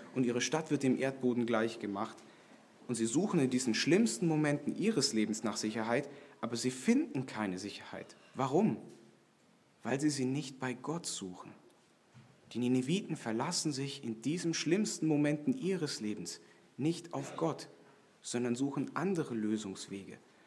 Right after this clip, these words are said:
andere Sicherheiten, eine andere Bergfestung. Und darum sagt Nahum heute zu dir,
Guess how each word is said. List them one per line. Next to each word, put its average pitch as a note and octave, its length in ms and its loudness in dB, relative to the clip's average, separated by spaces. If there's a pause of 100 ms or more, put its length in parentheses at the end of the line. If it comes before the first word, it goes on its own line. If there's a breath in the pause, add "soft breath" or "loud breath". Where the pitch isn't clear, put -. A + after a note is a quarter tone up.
(160 soft breath)
andere D#3+ 440 2
Sicherheiten, A#2 800 0 (280 loud breath)
eine A2 260 0
andere D3+ 380 4
Bergfestung. B2 760 -2 (720 loud breath)
Und B2 100 -2
darum F3+ 200 4
sagt D3+ 260 0
Nahum E3 480 2
heute G#2 300 -4
zu - 160 -10
dir, G#2 220 -4